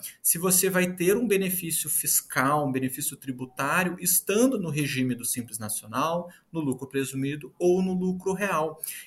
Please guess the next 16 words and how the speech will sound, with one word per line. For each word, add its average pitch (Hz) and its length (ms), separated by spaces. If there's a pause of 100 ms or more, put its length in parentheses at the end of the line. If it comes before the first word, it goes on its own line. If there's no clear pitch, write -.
Então, 165 200
é 170 40
muito 190 460
importante 170 480
que - 80
as 135 120
empresas, 139 600
pequenas 190 840
empresas, 160 560
tenham 285 380
esse 185 180
contato 147 500
com 156 80
o 147 40
seu 175 220
contador 170 840